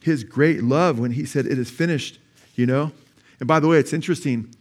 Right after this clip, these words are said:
Remember Barabbas? He was a criminal, man. He was a malefactor. And they wanted him instead of Jesus. But you know Barabbas, Bar, son of, Abba,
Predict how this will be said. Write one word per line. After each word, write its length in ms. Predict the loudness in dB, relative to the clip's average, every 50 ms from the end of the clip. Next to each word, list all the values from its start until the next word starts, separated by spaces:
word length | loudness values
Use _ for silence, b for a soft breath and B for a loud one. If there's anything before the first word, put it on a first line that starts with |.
| b b b b b b b b
Remember 360 | -2 0 2 2 2 2 0
Barabbas? 720 | 0 -2 0 2 2 2 0 0 -4 -4 -8 -12 -14 -16 _ _ _ _ _ _ _ _ _ _ _ _ _ _ _ -2
He 120 | 0 2
was 120 | 2 2 0
a 60 | -2
criminal, 400 | -2 4 4 6 6 4 2 -2
man. 240 | -2 -4 -4 -4 -2
He 120 | -2 0
was 340 | 0 0 -2 -2 -8 -12 b b b b b b
a 60 | -4
malefactor. 680 | -2 0 0 0 2 0 -2 -2 -2 -4 -4 -2 -2 -2
And 80 | 2 2
they 80 | 4
wanted 240 | 4 4 2 2 0
him 220 | 0 0 0 0
instead 240 | -2 -4 -4 -2 -2
of 80 | -2 -2
Jesus. 420 | -2 -2 -2 -2 -2 -6 -8 -12 b b b b b b b b
But 80 | -2 0
you 60 | 2
know 120 | 4 4
Barabbas, 500 | 4 4 4 6 6 6 6 4 2 0
Bar, 500 | 0 0 4 4 6 6 4 2 0 -4 -12 -20
son 300 | -14 -4 -2 -2 0 0
of, 340 | 0 0 0 0 -2 -4 -8 -12 -20 _ _ 0
Abba, 460 | 2 2 4 4 2 2 0 -2